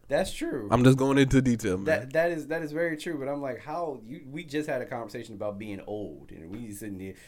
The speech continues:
Speaker 1: "Hey, man, that Zyrtec, it, it, it, hey, that's, that's, it go crazy."
Speaker 2: I don't really think that's a part of, uh, being old, because even in high school, you know, you would go and get allergy, like, in
Speaker 1: I feel
Speaker 2: general.
Speaker 1: like we wouldn't talk about it as much, though.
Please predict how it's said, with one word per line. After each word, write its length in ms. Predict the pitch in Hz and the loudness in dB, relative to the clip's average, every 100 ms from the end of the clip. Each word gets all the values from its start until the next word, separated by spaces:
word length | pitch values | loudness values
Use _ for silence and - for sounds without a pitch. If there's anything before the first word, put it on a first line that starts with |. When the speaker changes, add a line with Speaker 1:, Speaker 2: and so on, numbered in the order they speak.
| - | -14
Speaker 1:
"Hey, 140 | 92 78 | -12 -10
man, 180 | 73 | -8
that 160 | 80 113 | -4 -4
Zyrtec, 500 | 98 123 98 104 101 | 0 0 0 -2 -2
it, 160 | 90 87 | -6 -8
it, 140 | 92 95 | -8 -8
it, 180 | 98 | -8
hey, 320 | 92 92 82 73 76 | -6 -6 -6 -10 -12
that's, 200 | 90 82 | -12 -8
that's, 260 | 92 117 - | -4 -4 -6
it 200 | 95 131 | -6 -4
go 120 | 113 113 | -2 -4
crazy." 160 | - 190 | 4 6
Speaker 2:
I 40 | |
don't 140 | 285 | 8
really 180 | 311 262 | 8 6
think 200 | 202 226 | 6 6
that's 160 | 214 208 | 6 6
a 40 | |
part 220 | 180 208 | 8 10
of, 180 | 175 143 | 10 10
uh, 160 | 147 151 | 8 6
being 360 | 135 165 151 | 6 6 6
old, 320 | 131 151 147 131 | 8 10 8 6
because 240 | 131 135 | 2 4
even 320 | 196 208 165 | 4 4 2
in 60 | 135 | 0
high 180 | 156 175 | -2 -4
school, 300 | - 131 117 | -4 -4 -4
you 100 | 123 | -4
know, 140 | 127 | -4
you 160 | 120 127 | -2 -2
would 100 | 117 | -2
go 180 | 120 117 | -2 -2
and 100 | 113 | -2
get 240 | 117 101 - _ _ | -2 -2 -8 _ _
allergy, 260 | 123 117 110 110 | 0 0 -2 -4
like, 180 | 151 139 - - | -4 -4 -4 -6
in 100 | 143 | 0
Speaker 1:
I 40 | |
feel 60 | 165 | 0
Speaker 2:
general. 140 | 196 | 2
Speaker 1:
like 100 | 196 175 | 0 -2
we 60 | |
wouldn't 240 | 185 165 120 | -2 -2 0
talk 220 | 147 302 | 0 0
about 260 | - 95 | -2 -2
it 60 | 90 | -2
as 180 | 87 87 | -6 -6
much, 260 | 92 85 | -8 -10
though. 320 | 82 78 71 | -10 -12 -14